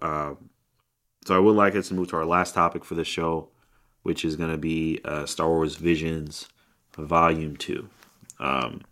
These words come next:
so, um, none of us have finished Star Wars Visions Volume Two. I am close to being done. I have not watched the last one.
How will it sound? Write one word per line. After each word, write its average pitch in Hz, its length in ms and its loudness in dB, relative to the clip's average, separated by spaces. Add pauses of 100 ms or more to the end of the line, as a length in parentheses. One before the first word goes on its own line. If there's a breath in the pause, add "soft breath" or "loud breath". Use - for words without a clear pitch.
(240)
so, 82 520 0 (600 soft breath)
um, 80 360 -4
none 117 160 8
of 113 80 4
us 110 160 6
have 85 180 2
finished - 720 -4
Star - 240 0
Wars 107 220 4
Visions 104 340 0
Volume 95 400 0
Two. 92 380 -2 (880)
I 85 200 2
am 76 480 -6 (440)
close 107 260 4
to 107 80 -2
being 101 220 0
done. 98 200 2
I 87 260 2 (280)
have 90 220 0
not 82 340 -4
watched 82 260 -4
the 76 80 -8
last 80 400 -2
one. 80 340 -6